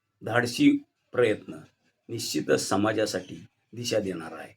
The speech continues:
असं म्हणलं तर ते वावगं ठरणार नाही. धन्यवाद. <clears throat> हा व्हिडिओ जर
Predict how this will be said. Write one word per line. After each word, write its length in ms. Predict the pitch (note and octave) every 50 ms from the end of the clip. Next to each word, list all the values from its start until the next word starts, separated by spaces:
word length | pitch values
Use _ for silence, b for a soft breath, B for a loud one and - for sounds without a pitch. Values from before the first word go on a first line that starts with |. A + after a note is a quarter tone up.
| b b b b
असं 240 | - - - A2 G#2+
म्हणलं 260 | G2 F2+ E2+ E2+ E2+
तर 140 | E2+ - F#2+
ते 140 | - - -
वावगं 380 | - G2 F2+ E2+ E2+ F2 E2
ठरणार 320 | - - - - - - -
नाही. 180 | - - - _ _ _ _ _ _ -
धन्यवाद. 440 | - A2+ G#2 G#2 G#2+ G2 F2+ F2 - _ _ _ -
<clears throat> 500 | - - - - - - - - - - _ b b b b b b _
हा 100 | - G#2+
व्हिडिओ 340 | A2 A2 G#2+ A#2+ A#2 A#2+
जर 160 | A#2+ A#2 A2+